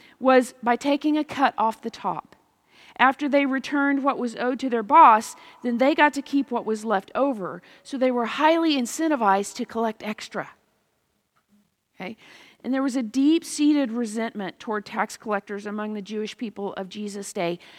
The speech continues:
You might even call it a prejudice. So if you think about how we witness prejudices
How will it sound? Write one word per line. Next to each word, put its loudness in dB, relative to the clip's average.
You -4
might 0
even 0
call -2
it -2
a -6
prejudice. -8
So -16
if -12
you -4
think -2
about 4
how 2
we -2
witness -6
prejudices -4